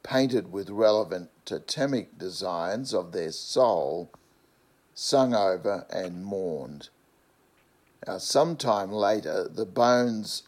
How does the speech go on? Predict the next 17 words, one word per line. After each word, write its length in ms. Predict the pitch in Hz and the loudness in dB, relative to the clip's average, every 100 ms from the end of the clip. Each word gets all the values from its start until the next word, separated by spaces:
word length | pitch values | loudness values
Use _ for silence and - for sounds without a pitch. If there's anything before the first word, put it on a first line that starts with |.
| _ | _
of 200 | 92 85 | -4 -2
the 100 | 92 | -6
deceased 760 | 92 92 - 104 92 87 - - | -6 -8 -4 -4 -4 -8 -6 -4
are 140 | 90 | -2
recovered. 800 | 85 - - 139 139 92 - - _ _ _ _ - | -4 -8 -10 -2 -2 -2 -8 -12 _ _ _ _ -6
They're 160 | 101 104 | -4 0
normally, 680 | 127 131 110 92 92 92 87 | 2 2 2 -2 -2 -2 0
uh, 240 | 82 80 - _ _ _ _ _ _ _ _ _ _ _ - | 0 -2 -8 _ _ _ _ _ _ _ _ _ _ _ -2
placed, 520 | 117 107 95 - - | 2 2 2 -4 -2
uh, 220 | - 69 | -2 -2
wrapped 380 | 107 113 110 110 | 2 4 4 0
up 260 | 92 87 76 | 0 0 -6
and 220 | 80 - | -10 -16
placed 720 | - 117 113 101 - - - _ _ _ _ - | -4 2 2 0 -6 -8 -14 _ _ _ _ -10
in 160 | 90 | -8
a 80 | - | -8
tree, 800 | - - 123 117 113 110 107 101 | -8 -6 2 2 4 2 0 -4